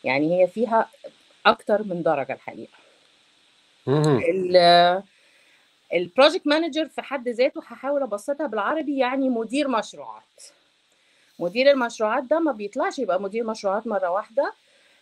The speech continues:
Speaker 1: الكارير باث بتاعه احنا بنبتدي من حاجة اسمها ريسيرشر، يعني باحث،
Speaker 2: مم.
Speaker 1: بزنس اناليست، تدرج بزنس اناليست، بنطلع ريسيرشر، بزنس اناليست.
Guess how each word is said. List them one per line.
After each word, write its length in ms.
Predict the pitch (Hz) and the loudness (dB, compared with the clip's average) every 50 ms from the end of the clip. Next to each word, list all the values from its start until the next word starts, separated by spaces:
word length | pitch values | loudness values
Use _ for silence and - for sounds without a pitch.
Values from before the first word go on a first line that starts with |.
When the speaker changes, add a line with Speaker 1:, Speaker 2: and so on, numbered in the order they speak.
| _ - - | _ -4 -4
Speaker 1:
الكارير 500 | 170 180 - 214 196 196 226 269 320 294 - | -4 -2 0 2 2 2 2 0 -4 -4 -2
باث 160 | 262 240 214 - - | -2 -2 -2 -4 -6
بتاعه 460 | 190 202 202 226 220 233 240 262 269 | -10 -8 -4 -2 -2 0 0 -2 -4
احنا 200 | 269 - 247 208 | -4 -4 -6 -6
بنبتدي 560 | 180 - 185 175 - - 220 220 202 220 226 | -4 -6 -8 -10 -6 -6 -6 -6 -4 -4 -2
من 200 | 208 196 190 185 | 0 0 0 -2
حاجة 300 | 185 - 202 202 196 196 | -2 2 2 4 4 4
اسمها 380 | 190 185 202 202 202 196 196 190 | 0 2 0 -2 0 4 4 4
ريسيرشر، 720 | 196 196 196 - - 214 196 196 220 - - 277 294 359 - - _ _ _ - | 4 2 -4 -4 0 2 2 4 4 4 6 6 6 4 2 -6 _ _ _ -2
يعني 280 | 165 160 147 151 160 156 | 0 2 4 4 4 4
باحث، 600 | 151 160 165 165 - - 339 494 - - - - - _ _ _ _ _ _ _ _ _ _ _ - | 6 6 4 4 2 -4 -4 -4 -4 -8 -18 -18 -20 _ _ _ _ _ _ _ _ _ _ _ -6
Speaker 2:
مم. 60 | 170 175 | 2 4
Speaker 1:
بزنس 380 | 214 233 233 226 226 220 - | 4 4 4 0 -2 -4 -2
اناليست، 600 | - 170 185 190 196 190 208 220 302 - - - _ - - _ _ _ _ - | 0 2 2 4 4 2 2 2 0 -2 -6 -20 _ -20 -20 _ _ _ _ -6
تدرج 420 | 170 165 165 175 185 196 220 262 240 | -4 0 2 2 2 4 2 0 0
بزنس 440 | 214 165 180 180 175 190 175 - | 0 -4 -4 -2 -2 -4 -4 -4
اناليست، 480 | - 139 151 165 180 226 320 381 - - _ _ _ _ _ _ _ _ _ _ _ - | -4 -2 -2 0 2 2 0 0 -2 -12 _ _ _ _ _ _ _ _ _ _ _ -12
بنطلع 440 | - 202 220 220 202 208 214 190 190 | -4 0 2 2 2 2 2 2 2
ريسيرشر، 500 | 175 170 170 - 208 208 208 - 220 202 | 2 0 0 -2 -2 -2 -2 -2 -4 -4
بزنس 360 | 180 156 147 143 147 147 147 | -2 -4 -4 -4 -4 -6 -2
اناليست. 920 | - - 233 247 240 226 240 233 226 226 226 226 226 - _ - 196 185 | 0 2 2 2 2 0 0 0 2 0 0 -2 -4 -6 _ 4 4 4